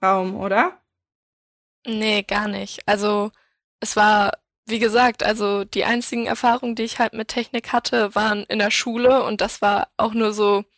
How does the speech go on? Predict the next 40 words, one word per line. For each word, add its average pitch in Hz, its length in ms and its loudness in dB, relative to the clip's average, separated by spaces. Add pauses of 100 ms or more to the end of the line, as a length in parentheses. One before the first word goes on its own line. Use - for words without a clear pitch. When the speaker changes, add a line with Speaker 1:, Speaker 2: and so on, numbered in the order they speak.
(140)
Speaker 2:
Schulgebastel, 226 1120 0
will 214 100 0
ich 226 160 -2
mal 226 120 2
sagen. 214 480 2
Speaker 1:
Mhm. 247 140 -4 (500)
Speaker 2:
Ähm, 214 360 4 (680)
und 220 160 0
sonst 214 300 2
hatte 233 180 -4
ich - 100 -4
wirklich 220 380 -4
nichts 208 280 -2
damit 214 280 -2
zu 226 120 -2
tun. 226 380 -2
Aber 208 520 2
das - 180 2
Interesse 233 400 -2
war 226 100 4
halt 208 180 2
da 233 140 6
und 202 180 -2
ich - 140 -8
glaub, 220 160 -2
das 240 160 -4
ist 214 140 0
auch 202 80 2
Speaker 1:
Ja. 190 40 0
Speaker 2:
das 214 220 -2
Wichtigste. 208 640 -2 (320)
Speaker 1:
War 220 120 4
deine 233 260 4
Familie 226 340 4
denn 214 160 0
überrascht, 196 640 -2
als 262 220 -2
du 262 80 -4
den, 240 640 -2
ähm, 233 640 -2